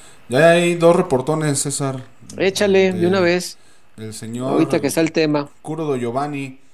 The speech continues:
Speaker 1: "Buenas noches, familia. Les
Speaker 2: ¿Qué
Speaker 1: mando un
Speaker 2: dice mi Kuro?
Speaker 1: reporte que el Gober ya depositó la beca. Los escucharé mientras juego un poco, ya que tengo control nuevo y hay que usarlo. Saludos, familia".
Speaker 2: <laughs>
Speaker 1: Mier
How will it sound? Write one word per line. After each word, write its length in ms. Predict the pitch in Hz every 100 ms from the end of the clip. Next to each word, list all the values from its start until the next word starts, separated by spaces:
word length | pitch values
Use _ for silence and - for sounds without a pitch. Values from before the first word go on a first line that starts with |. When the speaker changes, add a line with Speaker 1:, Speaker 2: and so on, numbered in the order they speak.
| - - - - -
Speaker 1:
"Buenas 220 | 120 143 156
noches, 260 | 160 160
familia. 300 | 147 143 160
Les 120 | 156 135
Speaker 2:
¿Qué 60 |
Speaker 1:
mando 120 | 151
un 20 | 151
Speaker 2:
dice 120 | 160
mi 100 | 143
Kuro? 280 | 151 156 151
Speaker 1:
reporte 200 | 170 -
que 160 | - 117
el 140 | 110
Gober 480 | 110 160 180 202 180
ya 160 | 127 135
depositó 540 | 170 143 123 104 127
la 120 | 151
beca. 580 | 131 151 - 143 135 107
Los 200 | 101 101
escucharé 500 | 101 - 98 104 113
mientras 320 | 135 139 117
juego 180 | - 127
un 100 | 135
poco, 320 | 135 135 -
ya 140 | 139 117
que 80 | 120
tengo 180 | 127
control 340 | 131 101 117 120
nuevo 220 | 123 143
y 60 | 113
hay 100 | 110
que 120 | 127
usarlo. 560 | 123 - 95 101 95 - - - - - -
Saludos, 540 | - 98 110 117 110
familia". 560 | 104 104 113 110 110 104
Speaker 2:
<laughs> 60 | - - - - -
Speaker 1:
Mier 540 | 110 131 156 165 -